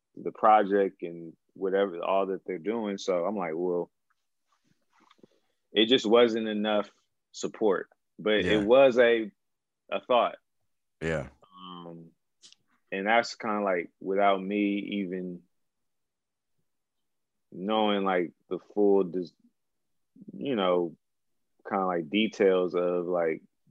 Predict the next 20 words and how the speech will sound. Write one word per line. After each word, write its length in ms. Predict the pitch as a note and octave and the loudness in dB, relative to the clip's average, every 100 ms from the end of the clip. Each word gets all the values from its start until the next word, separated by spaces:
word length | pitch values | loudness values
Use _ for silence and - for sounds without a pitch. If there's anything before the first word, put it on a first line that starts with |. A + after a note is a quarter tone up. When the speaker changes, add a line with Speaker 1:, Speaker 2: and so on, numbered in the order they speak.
| - _ _ _ _ _ _ _ _ _ _ _ _ _ _ _ _ _ - | -20 _ _ _ _ _ _ _ _ _ _ _ _ _ _ _ _ _ -4
Speaker 1:
what's 340 | F2+ G#2+ - | 2 2 2
even, 460 | G#2+ G#2+ G2 G2 F#2 | 0 2 0 -2 -2
like, 240 | F2 D#2+ | -2 -2
this, 180 | F#2+ F2+ - - | -2 -2 -8 -2
this 340 | F#2 - - - | -2 -2 -16 -2
token 380 | G2 G2 F#2+ F2+ | 2 2 0 0
represents 800 | F#2 - E2 D#2+ F2+ E2+ - - | 0 -2 -8 -6 -8 -8 -16 -12
within 340 | F2 F2+ F2 | -8 -6 -8
their 160 | E2+ D#2+ | -8 -8
ecosystem. 840 | F2+ - E2+ - E2 E2 - D#2 | -8 -4 -6 -4 -10 -10 -16 -8
But 100 | F2 | -4
I'm 140 | F#2+ | -2
like, 300 | F#2+ F2 E2 _ _ _ _ _ - _ _ _ _ _ - | -2 -2 -4 _ _ _ _ _ -20 _ _ _ _ _ -2
I'm 140 | A2 C#3 | 0 0
just 160 | G2+ | 0
looking 300 | A2+ B2 A#2+ | 2 2 4
at 160 | A2 G2 | 4 4
it 200 | F#2+ - _ - | 4 0 _ -6
from 240 | A2+ G#2 F#2+ | 0 0 0
a, 180 | F2+ | -2